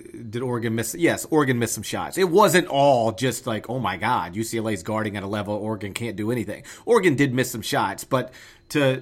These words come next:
to focus on that too much is to take away from, I, I think, the undeniable reality that U C L A, like, um,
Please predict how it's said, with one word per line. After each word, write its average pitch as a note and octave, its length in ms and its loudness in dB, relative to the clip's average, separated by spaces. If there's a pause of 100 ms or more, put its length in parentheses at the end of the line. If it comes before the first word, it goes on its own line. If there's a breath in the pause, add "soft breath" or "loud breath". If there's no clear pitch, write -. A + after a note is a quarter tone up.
to B2 380 -2 (320)
focus - 380 -2
on C#3+ 80 4
that C3+ 160 4
too E3 160 4
much A#2+ 240 2
is A2+ 80 -4
to A2+ 80 -8
take C3+ 220 0
away G#2+ 280 0
from, G#2 500 -6 (540)
I, A#2+ 160 -8
I A#2 120 -10
think, A#2 260 -8
the A#2 160 -2
undeniable A2 580 -2
reality G#2+ 520 -2
that G2+ 160 -8
U B2+ 100 0
C C3 160 -2
L A2+ 120 0
A, G#2+ 100 0
like, G#2+ 260 -4 (360 loud breath)
um, A2+ 300 -2